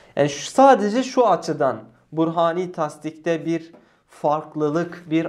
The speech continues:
artma, eksilme veya da bir farklılık düşünülebilir. Bununla ziyadetu vuduh kastedilirse, buradaki yakin ile, yakinin artması ile.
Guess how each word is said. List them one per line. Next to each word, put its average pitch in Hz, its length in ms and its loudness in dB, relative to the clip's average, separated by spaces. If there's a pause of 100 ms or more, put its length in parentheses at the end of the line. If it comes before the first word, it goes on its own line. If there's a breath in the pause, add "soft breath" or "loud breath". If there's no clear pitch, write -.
artma, 143 600 -2 (160)
eksilme 143 840 -6
veya 143 240 2
da 156 100 -4
bir 170 80 -6
farklılık 139 800 -4 (340 soft breath)
düşünülebilir. 143 1000 -4 (1040 soft breath)
Bununla 190 520 2
ziyadetu 190 600 0
vuduh 208 360 2 (140)
kastedilirse, 180 1120 0 (680)
buradaki 156 460 0
yakin 131 540 -4
ile, 104 220 -8
yakinin 123 520 -4
artması 117 640 -4
ile. 92 260 -8